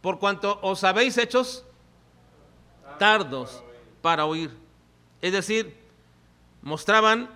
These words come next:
un desinterés por la palabra. La palabra tardos, en realidad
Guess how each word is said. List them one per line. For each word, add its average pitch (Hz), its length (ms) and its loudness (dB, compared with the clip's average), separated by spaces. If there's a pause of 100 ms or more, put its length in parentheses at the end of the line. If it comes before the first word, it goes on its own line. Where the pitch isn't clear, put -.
un 214 420 2
desinterés 185 1000 -4 (1160)
por 156 140 -6
la 147 140 -4
palabra. 147 440 -4 (680)
La 131 140 -10
palabra 202 400 2
tardos, 208 560 4
en 165 120 -6
realidad 190 600 0